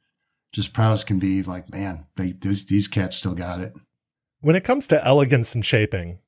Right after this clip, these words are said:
Speaker 2: or that, that little layer of finish work that just makes a golf course something better.
Speaker 1: Yep.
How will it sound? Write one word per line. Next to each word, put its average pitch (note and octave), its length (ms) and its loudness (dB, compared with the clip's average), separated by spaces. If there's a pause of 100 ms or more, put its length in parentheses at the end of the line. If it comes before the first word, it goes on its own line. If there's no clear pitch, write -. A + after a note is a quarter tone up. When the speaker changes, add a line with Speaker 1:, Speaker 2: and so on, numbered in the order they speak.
(320)
Speaker 2:
or A#2 340 6
that, A#2+ 400 4
that A#2 320 2
little C3 560 8 (580)
layer D3+ 480 8
of A2+ 220 6
finish - 540 2
work F2 400 -4 (800)
that G#2 160 0
just C3 240 4
makes A#2+ 260 6
a A2+ 60 0
golf G#2+ 340 2
course G2 460 0 (960)
something A2+ 400 4
better. E2+ 400 -4 (400)
Speaker 1:
Yep. - 240 -10